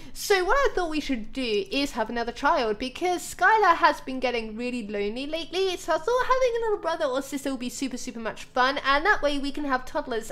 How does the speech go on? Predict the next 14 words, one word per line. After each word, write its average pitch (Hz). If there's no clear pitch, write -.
as 196
well. 202
So 359
I'm 349
hoping 381
Amy 330
and 262
Josh 240
are 240
in 254
a 240
good 269
mood 254
tomorrow, 214